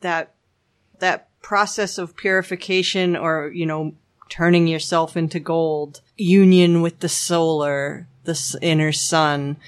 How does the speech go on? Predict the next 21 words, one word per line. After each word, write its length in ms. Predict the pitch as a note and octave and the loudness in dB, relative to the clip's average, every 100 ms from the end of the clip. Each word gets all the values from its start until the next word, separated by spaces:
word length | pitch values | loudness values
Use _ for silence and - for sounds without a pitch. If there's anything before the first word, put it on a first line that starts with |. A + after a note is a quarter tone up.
| - - - - | -20 -20 -10 -4
the 140 | D3+ | 0
inner 240 | E3 D#3+ D#3 | 2 2 2
light, 320 | D3+ D3+ D#3 - | 0 2 0 -2
and 180 | D#3 F3 | -4 -2
preparing 840 | F3 - F3+ F#3+ G#3 F#3 E3 D#3 | -6 -4 0 4 4 4 2 -2
the 80 | D3+ | -2
body. 480 | D#3 D#3 D3+ D3+ | 0 2 0 -2
It's 180 | F3 - | -6 -6
like 160 | F3 E3+ | -6 -6
a 60 | |
physical 500 | D3+ G3+ G3 G3+ G3+ | -6 -4 -4 -2 -4
process 520 | F3 F#3 E3+ - D#3+ - | -2 0 0 0 -10 -10
to 120 | F3 | -14
prepare 580 | E3 - - G3 G#3+ G#3+ | -16 -20 -8 2 4 4
the 120 | F3 | 2
body 340 | E3+ D#3+ D#3 | 0 0 0
for 140 | D3+ D#3+ | -8 -2
that 280 | D#3 D#3+ E3 | -2 -2 -2
influx 500 | E3+ E3 E3 - D#3 | -6 -4 -6 -6 -12
of 140 | C3 | -10
light, 540 | C3 C#3 A#2 - - | -6 -6 -6 -12 -18